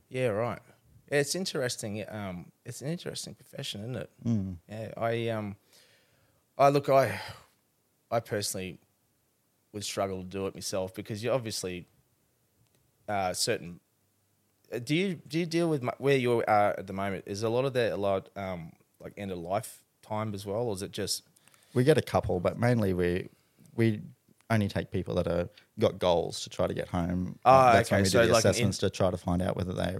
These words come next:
Speaker 2: require nursing home placement and stuff.
Speaker 1: Ah, okay, so you sort of like that intermediate.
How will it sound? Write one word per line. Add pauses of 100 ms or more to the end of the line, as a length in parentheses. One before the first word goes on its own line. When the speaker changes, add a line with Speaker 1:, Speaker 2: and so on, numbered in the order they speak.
(120)
Speaker 2:
require
nursing
home
placement
and
stuff.
Speaker 1:
Ah,
okay,
so
you
sort
of
like
that
intermediate.